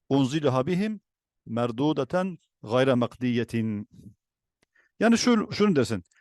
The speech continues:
ben ihtiyacımı bu adi insanlara, adi insana işte bu şekilde arz ederek onlar tarafından reddedilmiş, yerine getirilmemiş halde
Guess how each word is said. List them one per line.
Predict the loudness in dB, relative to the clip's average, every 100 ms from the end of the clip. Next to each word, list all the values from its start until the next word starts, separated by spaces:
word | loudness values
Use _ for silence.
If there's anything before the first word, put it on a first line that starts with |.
| _ _ -2
ben | 2 2 2 -2
ihtiyacımı | -4 0 0 2 2 0 0 -4 _ _ _ _
bu | -2 0
adi | 2 2 0
insanlara, | -2 -2 -2 -4 -4 -2 -2 -4 -6 _ _ _ _ _
adi | -4 -4 -4
insana | -4 -4 -2 -2 0 -2 -4 _ _ _ _ -18
işte | -4 0
bu | 0
şekilde | 2 0 0 -4 0 0 0 -6 _ _ _ _ _ -2
arz | -2 0
ederek | -2 -2 0 0 -4 -10 _ _ _ _ _ -4
onlar | -2 2 0
tarafından | 2 0 0 -2 -2
reddedilmiş, | 0 0 -2 -4 -4 -4 -6 -10 _ _ _ _
yerine | -2 0 2 0
getirilmemiş | 0 -2 -2 -2 -2 -2 -8 -14 _
halde | -2 0 0 -2 -2